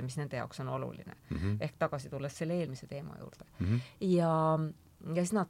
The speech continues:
Speaker 1: palusid, et, et kuna ta oli neljateist-aastane, kui nad sinna šamaani juurde jõudsid või, või kaksteist, äh, no igal juhul üle kümne, aga mingi niisugune teist oli seal taga,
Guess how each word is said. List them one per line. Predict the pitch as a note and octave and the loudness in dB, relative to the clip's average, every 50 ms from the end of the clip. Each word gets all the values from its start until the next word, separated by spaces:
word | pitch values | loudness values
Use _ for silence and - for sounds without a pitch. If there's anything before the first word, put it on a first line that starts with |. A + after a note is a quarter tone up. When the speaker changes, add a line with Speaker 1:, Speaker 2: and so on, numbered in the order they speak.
| - - | 0 0
Speaker 1:
palusid, | G3 A3+ C#4+ D4+ C#4+ A3+ F3 - - E3 D#3 - - - | 2 2 2 2 0 0 -2 -2 -4 -8 -8 -8 -10 -6
et, | - E3 E3 - - - - - | -4 -4 -4 -6 -8 -16 -10 -6
et | - D#3+ D#3 | -4 -4 -4
kuna | - E3+ E3+ E3+ D#3 | -4 -2 -2 -2 -2
ta | - D#3+ | -2 -2
oli | D3 D3+ | -2 -2
neljateist-aastane, | D#3+ F#3 G#3+ A3 G3 D3+ - C3+ C#3 - - G3 G3+ F#3 - - C#3+ C3+ | 0 0 0 0 0 -2 -2 -4 -8 -4 -4 -4 -4 -4 -6 -6 -6 -6
kui | C#3+ D3+ | -6 -6
nad | C3+ - | -8 -6
sinna | - D3+ C#3+ | -6 -6 -6
šamaani | C3 - D3+ D#3 F#3+ A3+ B3 A3+ F3+ | -4 -4 -2 -2 0 0 0 0 0
juurde | C#3+ C3 B2+ - C3 B2+ | -2 -2 -4 -6 -6 -6
jõudsid | B2+ B2 - - - - | -6 -8 -10 -14 -8 -8
või, | C3 C3 - - - - | -8 -8 -8 -12 -12 -8
või | C#3 C3 B2+ B2 | -6 -6 -4 -4
kaksteist, | - C3 B2+ - - - A#2 F#2 - - - - - - - - - - - - - - - | -4 -6 -6 -8 -10 -10 -10 -10 -10 -12 -14 -18 -20 -20 -20 -20 -20 -18 -18 -18 -20 -10 -8
äh, | D#3 C#3+ D3 C3+ | -4 -4 -2 0
no | D3+ F3 | 2 4
igal | F#3 F3 D#3+ | 4 4 4
juhul | D3+ D3+ D#3+ F3 F3 | 2 2 2 4 4
üle | E3+ D3 C3 | 4 2 0
kümne, | - D#3+ D3+ C#3 C3 B2+ C3 C3 | -2 -4 -4 -2 -4 -4 -6 -6
aga | A#2+ B2 | -8 -8
mingi | C3 C#3 C#3+ C#3+ C3 B2+ | -8 -8 -8 -6 -6 -6
niisugune | C3 B2+ - C3 - - - - - - | -6 -6 -6 -8 -8 -8 -12 -16 -16 -2
teist | - D#3+ C3+ B2+ B2+ - - - - | 0 0 0 0 -2 -8 -12 -10 -10
oli | - F2+ - | -10 -8 -6
seal | A#2+ C#3 B2 C3 | -4 -4 -2 -2
taga, | F#3 A3 G#3+ E3+ A#2+ A#2+ | -2 -2 0 -2 -2 -4